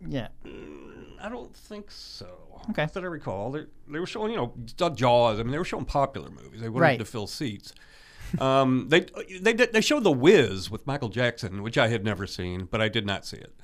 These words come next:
Speaker 1: Okay.
Speaker 2: Um, but now they're, now they're showing, they're not showing the old movies. They're showing a couple of 'em. I think Jaws is out at the, one of the ones out in Chesterfield. But they've, they're showing all the same movies. They're showing David Copperfield. They're still showing Unhinged.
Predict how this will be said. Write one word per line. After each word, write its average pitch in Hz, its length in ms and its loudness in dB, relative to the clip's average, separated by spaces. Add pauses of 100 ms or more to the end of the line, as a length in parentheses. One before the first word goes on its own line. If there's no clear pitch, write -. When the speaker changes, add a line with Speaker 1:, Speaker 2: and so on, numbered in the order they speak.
Speaker 1:
Okay. 139 100 -6
Speaker 2:
Um, 131 480 4 (320)
but 170 120 4
now 247 340 8
they're, 185 220 6
now 202 520 6
they're 180 160 -2
showing, 165 640 0 (180)
they're 165 120 0
not 190 180 -2
showing 311 220 -2
the 240 100 4
old 120 200 0
movies. - 500 -8 (280)
They're 170 180 -4
showing 262 200 0
a - 60 0
couple 117 400 0
of 87 140 -8
'em. 95 140 -4
I 110 60 -4
think 117 180 -4
Jaws 101 340 0
is 92 120 -6
out 95 160 -6
at 95 120 -14
the, 78 140 -16 (600)
one 101 120 -10
of 92 40 -8
the 92 60 -10
ones 92 220 -8
out 95 140 -8
in - 80 -14
Chesterfield. 98 560 -10
But 117 160 -4
they've, 135 180 -4
they're 139 100 -2
showing 190 320 0
all 143 300 8
the 151 100 2
same 151 340 2
movies. 113 320 2
They're 101 100 -6
showing 98 280 -8
David 190 380 -2
Copperfield. 180 720 4
They're 117 80 -4
still 131 200 -6
showing 104 280 -4
Unhinged. 151 720 2